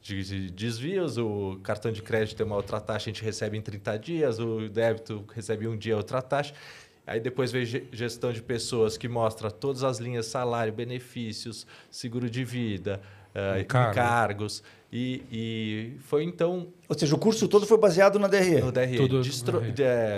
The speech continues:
Speaker 1: eh, detalhando linha a linha pra eles se empoderarem,
Speaker 3: Pra
Speaker 1: pra
Speaker 3: eles
Speaker 1: eles
Speaker 3: serem donos
Speaker 1: verem.
Speaker 3: das linhas.
Speaker 1: Pra eles serem donos das linhas, visualizarem na loja, na operação, o que que aquelas linhas significavam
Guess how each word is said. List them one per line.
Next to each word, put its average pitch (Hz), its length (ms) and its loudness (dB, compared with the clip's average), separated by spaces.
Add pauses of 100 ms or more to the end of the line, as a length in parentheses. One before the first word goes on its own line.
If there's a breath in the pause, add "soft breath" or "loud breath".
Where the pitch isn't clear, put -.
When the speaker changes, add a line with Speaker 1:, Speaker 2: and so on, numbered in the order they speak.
(100)
Speaker 1:
eh, 101 60 -12
detalhando 147 760 2
linha 151 360 -4
a 147 40 2
linha 143 520 -4
pra 135 160 2
eles 147 240 2
se - 140 -6
empoderarem, 107 680 -2
Speaker 3:
Pra - 20 -8
Speaker 1:
pra 160 80 2
Speaker 3:
eles 180 120 4
Speaker 1:
eles 202 120 6
Speaker 3:
serem 220 140 6
donos 214 220 8
Speaker 1:
verem. 196 60 -2
Speaker 3:
das 226 140 2
linhas. 170 360 4 (100)
Speaker 1:
Pra 123 80 -6
eles 143 140 -4
serem 143 240 0
donos 165 320 4
das 143 220 4
linhas, 135 380 -8 (500 soft breath)
visualizarem 139 840 2
na 147 140 0
loja, 127 400 4
na 117 100 -2
operação, 135 680 -4
o 95 40 -8
que - 120 -16
que - 100 -14
aquelas 117 420 -6
linhas 101 340 -10
significavam 110 1080 -6